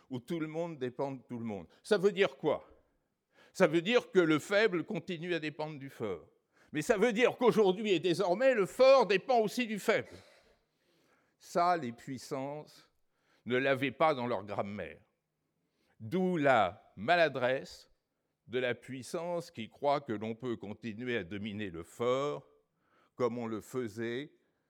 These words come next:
du temps où les logiques souveraines et de puissance totale organisaient les rapports interétatiques. Aujourd'hui, c'est terminé. Et aujourd'hui, on peut dessiner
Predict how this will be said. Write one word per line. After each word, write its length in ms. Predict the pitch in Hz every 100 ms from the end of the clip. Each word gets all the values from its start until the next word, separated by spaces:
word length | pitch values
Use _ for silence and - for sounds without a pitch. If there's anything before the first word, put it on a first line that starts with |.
| _ _
du 280 | 98 113 107
temps 500 | - 127 127 123 - _ _ _ _ _ _ _ _
où 380 | - 151 151 151
les 260 | 123 113 107
logiques 480 | 117 127 120 127 -
souveraines 800 | - 156 131 131 135 113 90 87 _ _ -
et 220 | 123 110
de 160 | 98 107
puissance 960 | - 123 113 - 131 110 95 - - _
totale 640 | - 107 - 123 143 165 156 - _ _ _ _ _
organisaient 800 | 139 117 127 120 110 101 139 143
les 140 | 104
rapports 420 | 90 98 - 123
interétatiques. 720 | 104 98 - 92 92 - 87 _ _ _ _ _ _ _ _ _ _ _
Aujourd'hui, 520 | 120 127 165 120 165
c'est 140 | - 113
terminé. 460 | 113 92 90 78 _ _ _ - -
Et 120 | 185
aujourd'hui, 560 | 233 220 254 233 269 240
on 100 | 156
peut 200 | 175 160
dessiner 800 | 135 240 - - 202 160 104